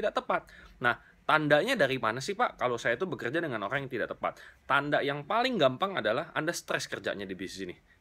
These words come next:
Ya, kalau Anda sudah bekerja dengan orang yang tepat, bisnis ini akan menyenangkan sekali. "Nah, kalau gitu saya lagi stres, Pak. Kalau gitu saya lagi sedang bekerja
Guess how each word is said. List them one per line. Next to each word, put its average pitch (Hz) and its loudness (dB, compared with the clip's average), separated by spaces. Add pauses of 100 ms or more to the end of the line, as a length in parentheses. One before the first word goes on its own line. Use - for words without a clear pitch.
Ya, 101 2
kalau 120 4
Anda 120 2
sudah 120 0
bekerja 117 -2
dengan 113 -2
orang 110 -4
yang 110 -8
tepat, 147 -2
bisnis 160 -2
ini 254 -2
akan 202 -2
menyenangkan 147 -4
sekali. 190 -2 (480)
"Nah, 127 2 (160)
kalau 151 4
gitu 247 2
saya 277 2
lagi 220 0
stres, 247 -2
Pak. 208 -4
Kalau 151 0
gitu 233 -2
saya 320 2
lagi 180 0
sedang 170 0
bekerja 151 0